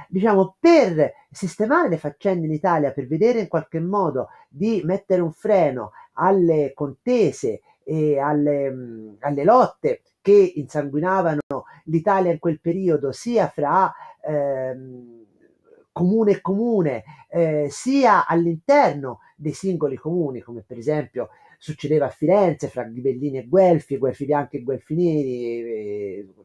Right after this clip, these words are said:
vicende che sapete avevano riguardato profondamente, eh, anche la, la,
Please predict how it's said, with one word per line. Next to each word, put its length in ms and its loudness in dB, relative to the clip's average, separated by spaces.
vicende 500 0
che 100 -2
sapete 540 2
avevano 340 0
riguardato 600 2
profondamente, 960 -2
eh, 280 4
anche 380 2
la, 280 2
la, 440 -2